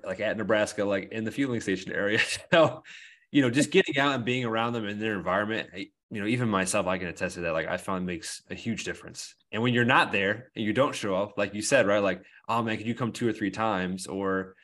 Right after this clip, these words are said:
I'm sure if there's once or twice where maybe you couldn't make it to something, the first thing they're always gonna, like, bust your chops about is like, "Well, I didn't see you the other day. And typically you're always here and you always stop by and say hi to us." And then, like, you just know that you're at that point then where, like, the trust and the, and the relationships have been built.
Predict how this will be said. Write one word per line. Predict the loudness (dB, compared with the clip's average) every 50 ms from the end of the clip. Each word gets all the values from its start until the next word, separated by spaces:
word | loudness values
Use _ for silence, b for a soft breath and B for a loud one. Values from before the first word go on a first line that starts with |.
| B B B
I'm | -8 -6
sure | 0 2 2
if | 2 2
there's | 2 0 0 -4 -8 -6
once | -2 -2 -2 0 0
or | -2
twice | 0 2 4 4 4 4
where | 0 -2
maybe | -2 -2 -2 -4
you | -4 -4
couldn't | -2 0 0 2 2
make | 2 0 0 -2
it | -4
to | -4 -4
something, | -2 -2 -2 -2 -2 -4 -4 -2 -4 -6 b b b b b b b _
the | -8 0
first | 4 4 4 4
thing | 4 2
they're | 4 4 4
always | 4 4 4 2
gonna, | 0 0 0
like, | 0 -2 -2 -4 -6 -6 -2
bust | -2 -2 0 -2 -6
your | -4
chops | 0 2 2 2 2 0
about | 2 2 2 2 0
is | -2 -2
like, | -2 -2 -2 -2 -6 B B B B B B B
"Well, | 0 2
I | 4 4
didn't | 4 4 4
see | 4 4 6
you | 8 6 8
the | 8 6
other | 6 6 4
day. | 4 4 4 4 4 2
And | 0 -2
typically | -4 -6 -4 -2 0 2
you're | 2 4 4 4
always | 4 4 4 2 2 2
here | 4 4 4 4 2 0
and | -2 -2
you | -4 -4
always | -4 -4 -6 -2
stop | 0 0 2 2 4
by | 4 4 4
and | 2 0
say | 0 -2 0
hi | 2 2 2 2 2
to | 0 -2 -2
us." | -2 -4 -4 -6 -8
And | -6 -4
then, | -4 -2 2 2
like, | 2 2 2 0 -6 _ _ -20 -20 -20 _ _ _ _ _ _ _ _ _ -2
you | 2 4
just | 4 4 4 2
know | 2 4 6 6 4
that | 4 2 2
you're | 4 4
at | 4 4 4
that | 2 2 0 -4
point | -6 -6 -6 -4
then | -4 -4
where, | -4 -2 -2
like, | -4 -4 -4
the | -6
trust | -8 0 4 4 4 4 2 -2 -4
and | -6 -6 -6
the, | -8 -8
and | -6 -4
the | -4
relationships | -2 0 0 0 -2 -2 -8 -6 -6 -6 -6 -6
have | -8 -10
been | -10 -8 -4
built. | -2 0 0 0 0 -4 -8